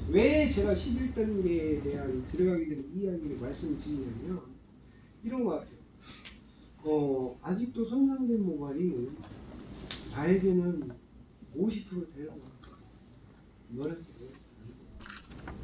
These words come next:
그냥 눈 감고 시술하는 거하고 똑같아요. 안 된다고. 나에게는 내가 직폼을 하든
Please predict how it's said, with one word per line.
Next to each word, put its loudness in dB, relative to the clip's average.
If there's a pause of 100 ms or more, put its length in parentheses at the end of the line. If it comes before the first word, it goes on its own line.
그냥 0
눈 4
감고 4
시술하는 -2
거하고 -6 (120)
똑같아요. -12 (420)
안 -2
된다고. 2 (1400)
나에게는 4 (600)
내가 0
직폼을 2
하든 -2